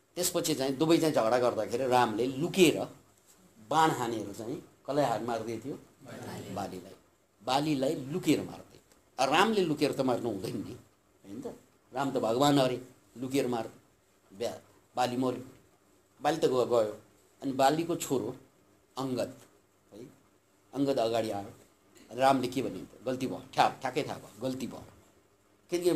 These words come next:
राम पनि त भगवानको भेषमा होइन, मान्छेको अवतारको रूप,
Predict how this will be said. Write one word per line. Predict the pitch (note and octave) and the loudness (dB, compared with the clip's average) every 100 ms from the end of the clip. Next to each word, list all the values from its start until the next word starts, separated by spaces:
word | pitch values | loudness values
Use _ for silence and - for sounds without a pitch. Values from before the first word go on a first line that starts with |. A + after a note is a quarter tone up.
| C3+ - - | 0 -8 -2
राम | C#3 F#3+ G#3+ - - - | 6 6 6 2 -8 -6
पनि | F#3 F3+ | 0 2
त | D3 | 2
भगवानको | G2+ G#2+ C3 A#2+ C3+ E3 F3+ F3+ | 0 0 0 2 6 6 8 4
भेषमा | A#2+ A2+ D3 | 2 -2 0
होइन, | B2+ G2 G2+ D#3+ | 0 -2 -2 -2
मान्छेको | D#3 E3+ G3 F#3+ | 0 0 0 4
अवतारको | G3 D#3 D#3+ D#3+ D#3+ E3 | 6 6 6 6 6 4
रूप, | D3+ | 2